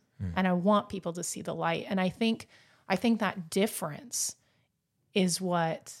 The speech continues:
Speaker 2: you know, I think that's what Jesus is trying to call to their attention here. Because we know, like you said, they're gonna be placed on thrones. So the issue isn't the structure.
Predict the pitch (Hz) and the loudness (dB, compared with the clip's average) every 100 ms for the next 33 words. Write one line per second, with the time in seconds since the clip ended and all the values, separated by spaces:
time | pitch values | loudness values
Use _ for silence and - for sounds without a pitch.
0 | - _ _ _ _ _ - 202 185 202 | -20 _ _ _ _ _ 2 2 4 2
1 | 190 214 196 185 - 190 190 190 185 180 | 4 4 4 0 -2 -2 -2 -2 -4 -2
2 | 180 - 175 - - 170 175 170 - - | -2 -2 -4 -4 -2 0 0 -2 -4 -8
3 | - - 175 175 - 180 _ _ _ - | -10 -6 -4 -4 -8 -12 _ _ _ -8
4 | - 190 175 160 156 - 170 - 165 160 | 0 2 2 -2 -4 -6 -6 -6 -6 -8
5 | - - - 208 190 226 302 175 170 175 | -12 -8 -2 2 6 8 8 6 2 -2
6 | 180 190 - 226 185 190 208 226 240 185 | -2 -2 4 4 4 2 4 4 4 4
7 | - 160 151 - 160 156 - - 262 - | 2 0 2 0 -2 -2 -6 -8 -8 -8
8 | - _ _ _ _ _ _ - 214 214 | -10 _ _ _ _ _ _ 4 6 8
9 | 254 285 226 190 - 226 220 214 - - | 8 8 4 2 6 6 8 4 -2 -2
10 | - 240 - - - | 2 2 2 -6 -8